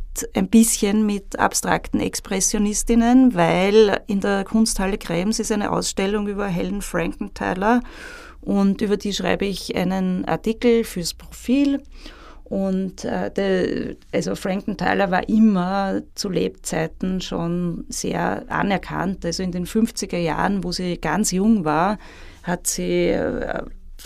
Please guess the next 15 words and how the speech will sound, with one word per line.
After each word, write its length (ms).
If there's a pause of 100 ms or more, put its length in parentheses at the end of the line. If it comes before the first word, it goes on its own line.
(840)
war 160
sie 480
schon 200
sehr 380
renommiert 600
eigentlich 640
und, 360
und 200
war 160
in 140
wichtigen 320
Ausstellungen 680
dabei 480
und 160
so. 360